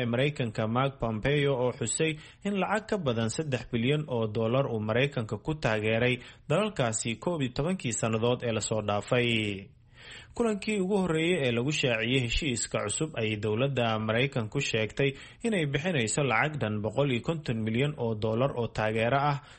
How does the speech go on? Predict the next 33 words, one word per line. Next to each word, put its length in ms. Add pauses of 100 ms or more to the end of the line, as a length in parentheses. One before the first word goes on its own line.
taas 340
oo 120
shan 260
iyo 100
konton 380
milyan 320
oo 160
ka 180
mid 160
a 80
loogu 380
talagalay 480 (300)
ka 80
soo 200
kabashada 720
khasaaraha 600 (160)
ka 80
dhashay 380 (320)
xanuunka 580
covid 400
sagaal 320
iyo 160
toban, 380 (260)
halka 240
shan 240
iyo 160
konton 320
milyan 380
oo 180
kalena 440
lagula 320
dagaalami 600
doono 320